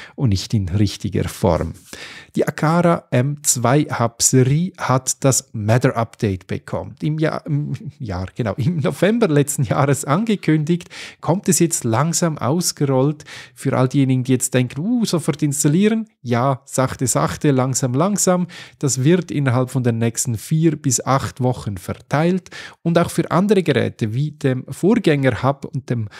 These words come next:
noch vorgängigeren Hub, dem E eins Hub, dem Kamera-Hub und dem neuen Kamera G zwei H Hub, ähm, für die kommt es dann in den nächsten sechs bis zwölf, äh, Wochen dann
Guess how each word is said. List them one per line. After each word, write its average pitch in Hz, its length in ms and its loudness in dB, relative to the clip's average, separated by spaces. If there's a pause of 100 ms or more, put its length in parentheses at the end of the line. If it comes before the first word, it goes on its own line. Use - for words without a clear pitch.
(260)
noch 165 240 2
vorgängigeren 143 1080 2
Hub, 143 300 -2
dem 113 180 0
E 131 200 2
eins 170 360 0
Hub, 151 220 0
dem 113 160 -2
Kamera-Hub 151 720 0
und 156 340 -4
dem 143 280 2
neuen 151 360 0
Kamera 135 460 2 (180)
G 135 260 2
zwei 135 420 0
H - 920 -2
Hub, - 280 -2 (560)
ähm, 123 480 0 (680)
für - 180 2
die 151 320 0
kommt 151 300 0
es 151 140 2
dann 135 200 2
in 135 80 0
den 120 160 2
nächsten 123 400 0
sechs - 800 -2
bis - 320 0
zwölf, 131 480 -2
äh, 120 360 -4
Wochen 127 400 0 (280)
dann 123 200 0